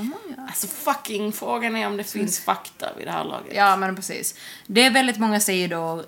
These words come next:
Speaker 1: som vill, eh, som vill spä på sin agenda.
Speaker 2: Mm. Of course, vilket kommer att bli väldigt mycket mer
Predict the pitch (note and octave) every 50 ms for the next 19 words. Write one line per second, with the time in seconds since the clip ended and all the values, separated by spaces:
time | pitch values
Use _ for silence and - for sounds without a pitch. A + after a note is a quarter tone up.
0 | - - - - F#3 F3+ F3 E3+ E3+ E3 D#3+ F3+ F3+ E3+ D#3+ D#3+ D#3+ D#3+ D#3 D#3
1 | - - - - C#3 - - - - - - - - - - - - - - -
2 | - - _ - - - - F3 F3 E3+ E3 D#3+ - - - F3+ E3+ F3 - F3+
3 | E3 D#3 D#3 - - E3 D#3 C#3+ D#3 - E3+ E3 D#3+ D#3 E3+ D#3+ - - - -
4 | - _ _ _ _ - - G3+ F3 - - - - - - - - _ _ -
5 | - - - - - - - - - - _ - - D4+ E4 - - - F#4+ G#4
6 | G4+ A#3 F#3 F#3+ - - G#3 A#3 A#3 A3 A#3+ A#3+ B3 - C4+ A#3 A#3 A#3 A3 A3+
7 | A3+ A3 G#3 G#3 F#3 - A3+ A3 A3 G#3 F#3+ F#3+ F#3+ G#3+ G#3 - G3+ G#3 G3 F#3
8 | F3+